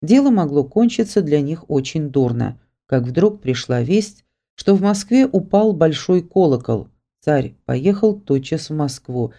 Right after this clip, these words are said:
и жалобщики остались целы. Но если мы, приняв свидетельство псковского летописца, что в правлении князя Бельского Пскову было большее облегчение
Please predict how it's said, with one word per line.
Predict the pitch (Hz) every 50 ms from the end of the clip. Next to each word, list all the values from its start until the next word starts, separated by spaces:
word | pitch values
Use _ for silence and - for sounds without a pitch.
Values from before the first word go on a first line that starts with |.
| _ _ _ _ _
и | - 160 139
жалобщики | 117 - 180 214 240 247 - - - 208 - -
остались | 226 - - 135 127 - - _ 131 127 127 139 139
целы. | - - _ - 123 113 98 80 - - _ _ _ _ _ _ _ _ _ _ _ _ _ _ _ _ _ _ _ _ _ -
Но | 208
если | 233 240 330 330 - - 294
мы, | 269 262 254 208
приняв | - - 165 165 170 190 208 202
свидетельство | 202 - - 180 156 175 208 202 202 185 - - - 170 165 156
псковского | - - - - 202 196 196 - - - 160 151
летописца, | 151 147 147 147 156 156 151 - 233 226 - - - 101
что | 110 - - 139
в | 135 139
правлении | - 147 151 143 151 185 202 190 175 165
князя | 151 - - 170 170 147 151 143
Бельского | 131 139 139 131 127 - - - - 156 151
Пскову | 147 - - _ - 202 208 190 180
было | 147 160 156 151 147 139
большее | 135 131 160 160 151 - - 147
облегчение | 139 131 139 143 139 - - - 175 165 156 156 151 139 135 131